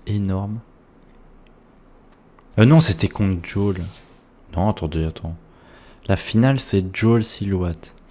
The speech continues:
Et Silhouette a gagné. Ah non, c'était E quatre contre Joel, pardon.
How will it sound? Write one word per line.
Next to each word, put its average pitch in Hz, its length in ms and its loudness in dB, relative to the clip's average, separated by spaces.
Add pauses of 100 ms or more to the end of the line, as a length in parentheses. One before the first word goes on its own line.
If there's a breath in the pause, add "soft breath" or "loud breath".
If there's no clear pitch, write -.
(520 soft breath)
Et 95 80 -2
Silhouette 104 1500 -4 (920)
a - 120 -4
gagné. 110 760 -8
Ah 160 200 8
non, 135 180 8
c'était - 340 0
E 120 100 4
quatre - 380 0
contre 104 240 -2
Joel, 95 200 -2
pardon. 87 300 -6